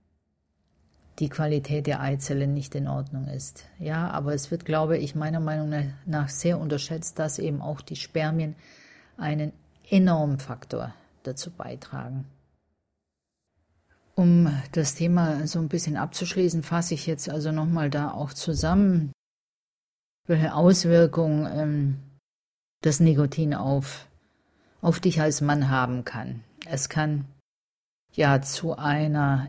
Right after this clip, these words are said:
erektilen Dysfunktion kommen. Das ist einfach nur eine Erektionsstörung. Dann kann das Erbgut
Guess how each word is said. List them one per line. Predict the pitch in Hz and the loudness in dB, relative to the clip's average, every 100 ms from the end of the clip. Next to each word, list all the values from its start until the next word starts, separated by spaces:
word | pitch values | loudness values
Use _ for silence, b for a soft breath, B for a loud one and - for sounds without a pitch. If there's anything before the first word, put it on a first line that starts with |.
| - | -2
erektilen | 156 151 139 - 160 151 143 139 | 0 2 0 -4 -2 0 2 2
Dysfunktion | 196 - 208 190 190 185 | 0 2 2 2 4 2
kommen. | 175 185 214 226 - | 2 2 2 0 -4
Das | 147 143 - | -2 -2 -2
ist | 147 139 - - | -2 -2 -4 -6
einfach | 156 151 151 143 | -4 -2 -2 0
nur | 147 | 0
eine | 143 - | -2 -2
Erektionsstörung. | 139 135 135 - 170 196 196 - 175 175 208 247 - _ _ _ _ _ _ _ _ _ | -2 -2 -2 0 2 2 2 2 4 4 2 0 -6 _ _ _ _ _ _ _ _ _
Dann | - 160 175 | 6 10 10
kann | 175 156 | 8 4
das | 139 | 4
Erbgut | 156 156 175 175 - 202 202 - - 151 | 2 4 4 2 4 4 4 -2 -10 -12